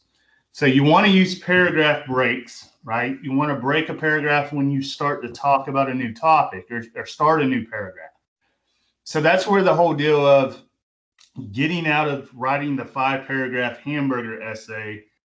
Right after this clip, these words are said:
like you've probably written before in the past, where you have the introduction, three body paragraphs, and the conclusion. At this level in college, you're probably and you will need to write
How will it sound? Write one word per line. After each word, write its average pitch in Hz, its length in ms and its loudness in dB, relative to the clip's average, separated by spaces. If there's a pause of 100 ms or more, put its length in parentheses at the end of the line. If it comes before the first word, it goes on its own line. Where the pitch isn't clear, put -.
like 117 180 -8
you've 127 140 0
probably 131 280 4
written 120 460 -2
before 113 360 -4
in 107 60 -4
the 104 60 -8
past, 107 440 -2
where 110 100 -8
you 110 120 -4
have 131 120 2
the 135 120 2
introduction, 123 640 0
three 127 180 -4
body 120 320 0
paragraphs, 110 760 -6 (420)
and 117 160 -2
the 110 60 -4
conclusion. - 600 0 (540)
At 120 180 -2
this 170 240 2
level 165 360 4
in 135 100 6
college, 135 640 2 (720)
you're 127 180 -8
probably 185 720 2
and 135 180 2
you 139 140 2
will 185 320 4
need 135 240 4
to 135 140 -10
write 120 340 -4